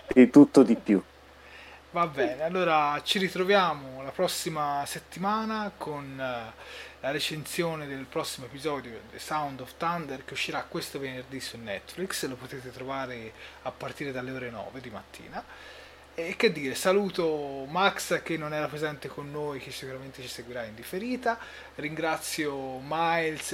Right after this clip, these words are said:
Speaker 2: e Sofia sempre per la loro professionalità, e ringrazio anche tutti i nostri cari spettatori che ci hanno seguito dall'inizio alla fine, siete veramente la nostra forza. Va bene, io interrompo le comunicazioni e ci, <laughs> ci rivediamo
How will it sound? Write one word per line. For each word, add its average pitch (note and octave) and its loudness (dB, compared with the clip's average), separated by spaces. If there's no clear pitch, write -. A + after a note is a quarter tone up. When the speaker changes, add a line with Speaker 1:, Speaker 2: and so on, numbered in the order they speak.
Speaker 2:
e E3 -8
Sofia D3+ -4
sempre C#3+ -6
per C#3 -8
la C#3 -6
loro C#3 -2
professionalità, C3 0
e D#3 -6
ringrazio D#3 0
anche C#3+ -6
tutti - -10
i - -10
nostri C#3 -8
cari D#3+ 2
spettatori C#3+ -6
che B2 -10
ci - -8
hanno B2+ -8
seguito B2+ -12
dall'inizio C#3 -6
alla C3 -4
fine, B2+ -8
siete B2 -10
veramente B2 -6
la A#2 -4
nostra G#2+ -8
forza. - -12
Va G3+ 6
bene, C#3+ -2
io G#3+ 4
interrompo F#3+ 4
le F3 2
comunicazioni G#3 4
e - -4
ci, - 0
<laughs> - 6
ci - 0
rivediamo G3+ 4